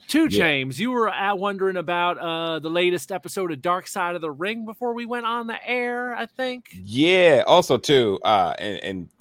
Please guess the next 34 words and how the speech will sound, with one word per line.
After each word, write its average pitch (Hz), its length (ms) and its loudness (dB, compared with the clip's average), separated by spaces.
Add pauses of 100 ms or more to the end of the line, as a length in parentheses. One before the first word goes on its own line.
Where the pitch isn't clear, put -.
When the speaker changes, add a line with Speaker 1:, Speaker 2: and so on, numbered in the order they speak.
Speaker 2:
and, 85 300 -8
uh, 73 560 -8
in 78 100 -16
transparency 90 680 -4
of 73 160 -10
absence 101 420 2
next 85 220 -8
week, 90 160 -6
I'll 98 80 0
be 123 120 4
at 113 80 2
San 139 160 2
Diego 113 260 0
Comic-Con 107 640 2
for - 160 -6
whatever 110 220 4
that's 110 180 2
gonna 98 180 -4
be 90 120 -6
worth 87 360 0
with 85 220 -6
the, 82 240 -6
the, 73 340 -12
the 78 100 -12
sag 95 360 -4
strike 76 340 -10 (300)
happening. 76 540 -8 (420)
Speaker 1:
Ooh, - 40 -4
Speaker 2:
Um, 69 420 -6
Speaker 1:
that's - 180 -14
Speaker 2:
but 92 160 0
Speaker 1:
right. 208 180 6
Speaker 2:
there - 100 4
Speaker 1:
I, - 20 8